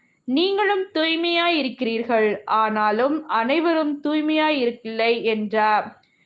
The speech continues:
தம்மை காட்டிக் கொடுப்பவன் எவன் என்று அவருக்கு ஏற்கனவே தெரிந்திருந்தது. எனவேதான், "உங்களுள் அனைவரும் தூய்மையாய் இல்லை" என்றார்.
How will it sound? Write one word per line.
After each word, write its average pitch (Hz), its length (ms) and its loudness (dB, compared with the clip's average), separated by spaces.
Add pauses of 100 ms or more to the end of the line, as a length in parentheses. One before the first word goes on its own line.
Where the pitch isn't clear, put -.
(280)
தம்மை 285 340 0
காட்டிக் 370 480 2
கொடுப்பவன் 302 540 0
எவன் 240 340 0
என்று 262 800 0
அவருக்கு 233 480 0
ஏற்கனவே 262 680 0
தெரிந்திருந்தது. 220 880 0 (380)
எனவேதான், 220 840 0
"உங்களுள் 294 560 0
அனைவரும் 277 640 0
தூய்மையாய் 302 640 0
இல்லை" 247 340 0
என்றார். 214 760 0